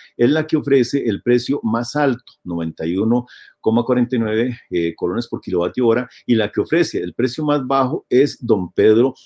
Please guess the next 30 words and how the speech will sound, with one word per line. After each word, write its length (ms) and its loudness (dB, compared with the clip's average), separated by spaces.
con 300 -2
diez 400 2
colones 360 -2
por 140 -8
kilovatio 460 -2
hora". 160 -4
Claro, 600 4
¿quién 240 2
no 120 4
va 80 2
a 40 -4
ser 160 -2
rentable 840 -2
si 200 -6
no 140 -4
tiene 200 -4
que 100 -6
preocuparse 640 -6
de 80 2
absolutamente 640 -4
nada, 260 -2
nada 180 -2
más 200 -2
que 100 6
de 140 6
vender 320 4
electricidad 600 0
donde 360 0
la 120 0
genera? 480 -2